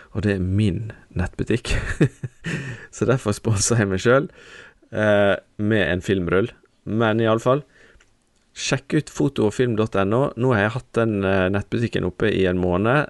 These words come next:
eh, litt over en måned, men jeg har ikke fått, jeg har ikke hatt ett sekund å reklamere for den sånn egentlig,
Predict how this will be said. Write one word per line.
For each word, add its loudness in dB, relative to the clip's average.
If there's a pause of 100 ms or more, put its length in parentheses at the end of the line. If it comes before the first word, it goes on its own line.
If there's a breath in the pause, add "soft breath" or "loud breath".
(120)
eh, 0
litt -4
over 2
en 0
måned, -2
men -4
jeg -4
har -2
ikke -4
fått, -8 (540 loud breath)
jeg -2
har 0
ikke 0
hatt -16
ett -2
sekund -2
å 0
reklamere 0
for -2
den -2
sånn -2
egentlig, 0